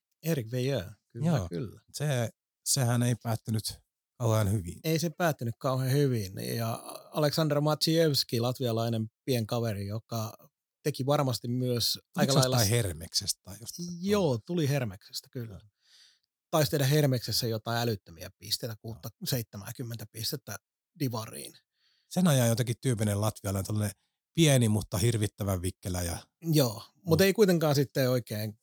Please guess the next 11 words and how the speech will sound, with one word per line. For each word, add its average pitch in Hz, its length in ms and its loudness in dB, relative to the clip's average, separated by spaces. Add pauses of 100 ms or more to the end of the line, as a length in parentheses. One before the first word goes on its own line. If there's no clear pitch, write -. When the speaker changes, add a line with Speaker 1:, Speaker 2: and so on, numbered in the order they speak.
Speaker 1:
kestänyt 123 420 -2
Speaker 2:
Ei. 127 60 0
Speaker 1:
liigassa. 131 460 2 (640)
Speaker 2:
Sit - 240 -2
Iiro 190 180 8
Järvi, 143 280 6 (120)
Jeff 131 220 2
Bess, 131 240 4
Sami 117 280 4
Venäläinen. 110 580 -2 (1200)
Speaker 1:
Joo, 147 240 4